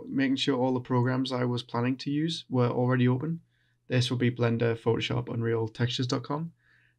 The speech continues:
This is simply so I'm not wasting time by waiting for programs to load. And it also let me jump straight into finding textures,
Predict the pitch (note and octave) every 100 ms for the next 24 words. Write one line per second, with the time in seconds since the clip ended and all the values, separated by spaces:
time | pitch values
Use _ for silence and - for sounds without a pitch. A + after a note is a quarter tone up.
0 | _ C#3 D3 E3 D#3+ E3 D3 C3 C#3+ B2+
1 | B2 B2 B2 B2 B2+ - A#2+ A2+ A2+ A2
2 | A#2 A2 A#2+ - A#2+ A2 A2 - A2+ A#2
3 | C3 B2 _ _ _ _ _ _ B2 A#2+
4 | A#2+ B2 B2 B2+ C#3 C3+ C3+ B2+ C3 B2
5 | B2+ B2 - B2 A#2+ B2 B2 - B2+ B2+
6 | B2+ C3 B2 - E3 -